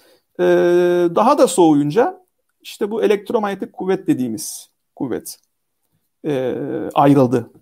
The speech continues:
diğer iki kuvvetten. Tabii bu esnada neler var diye sorarsak evrende, bir çorba benzetmesi yapılır aslında.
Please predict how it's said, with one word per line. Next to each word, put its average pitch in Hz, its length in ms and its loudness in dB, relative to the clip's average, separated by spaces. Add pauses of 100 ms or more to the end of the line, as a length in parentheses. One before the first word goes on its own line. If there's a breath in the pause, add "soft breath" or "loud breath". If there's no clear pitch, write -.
(200)
diğer 139 380 -2 (140)
iki 160 240 -10
kuvvetten. 147 560 -8 (500 soft breath)
Tabii 240 240 2
bu 262 120 6
esnada 240 380 2
neler 220 280 4
var 196 240 4
diye 214 140 0
sorarsak 185 560 -2
evrende, 139 520 -2 (420)
bir 220 360 -10
çorba 226 380 2
benzetmesi 208 560 0
yapılır 139 300 0
aslında. 135 580 -4